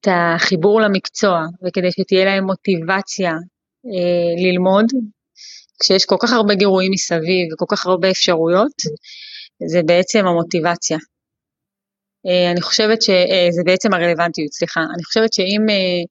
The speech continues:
אם הם ירגישו את הרלוונטיות ויבינו שמה שהם לומדים, לא משנה כרגע באיזה תחום דעת ובאיזה מקצוע, רלוונטי לחיים שלהם, קשור באיזשהו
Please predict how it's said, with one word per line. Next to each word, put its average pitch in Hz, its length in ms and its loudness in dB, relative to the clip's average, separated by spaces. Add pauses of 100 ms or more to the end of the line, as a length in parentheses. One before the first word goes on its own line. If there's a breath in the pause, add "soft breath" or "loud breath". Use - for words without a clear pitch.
(540 loud breath)
אם 226 120 4
הם 247 120 4
ירגישו 196 360 2
את 240 80 -2
הרלוונטיות 180 720 2
ויבינו 180 440 0
שמה 180 260 -2
שהם 196 220 0
לומדים, 180 280 -2
לא 196 60 -2
משנה 269 240 0
כרגע 185 300 0
באיזה 175 300 0
תחום 185 280 -4
דעת 175 260 0
ובאיזה 165 320 -2
מקצוע, 160 300 -4 (680 loud breath)
רלוונטי 185 560 2
לחיים 175 380 0
שלהם, 220 360 0 (960 soft breath)
קשור 277 500 2
באיזשהו 226 760 2